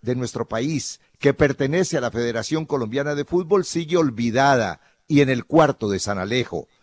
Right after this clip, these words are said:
Lo mismo ocurre con el fútbol sala, el fútbol playa y el fútbol aficionado, que se ahoga en medio de una terrible crisis económica. Pasando al partido y tal como le sucedió al América ante Nacional, casi el Deportivo Cali empata por descuido de sus jugadores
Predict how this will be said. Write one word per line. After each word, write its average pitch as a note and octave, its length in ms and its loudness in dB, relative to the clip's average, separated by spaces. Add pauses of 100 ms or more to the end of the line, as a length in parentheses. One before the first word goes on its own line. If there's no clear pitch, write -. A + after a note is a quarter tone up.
(300)
Lo B2 180 2
mismo C#3+ 360 -2
ocurre D#3+ 400 2
con B2+ 140 -4
el A2 120 -6
fútbol C3 380 -2
sala, D3+ 400 0
el A#2 100 -6
fútbol C3+ 400 -4
playa E3 360 0
y C3 120 -2
el G#2+ 80 -4
fútbol C#3+ 300 0
aficionado, B2 760 0 (280)
que C#3+ 140 4
se C3 220 0
ahoga E3+ 320 2
en C#3+ 100 -2
medio E3 300 2
de D#3+ 100 2
una D#3 140 -2
terrible D#3 580 -2
crisis C#3+ 400 -4
económica. G#2 800 -4 (560)
Pasando G#3+ 400 0
al A3 100 -4
partido E3 400 -2
y E3 60 0
tal D#3+ 220 -2
como D#3+ 180 -4
le C3 120 -2
sucedió B2+ 420 -2
al D#3 80 0
América D3+ 400 -2
ante G#2+ 180 -6
Nacional, A2 640 -4 (380)
casi G#3 360 0
el E3 80 -2
Deportivo B2+ 480 -6
Cali E3+ 320 -2
empata E3+ 500 -2
por D3 200 -4
descuido D3+ 440 0
de A#2+ 60 2
sus F#2+ 160 -8
jugadores A2 680 -2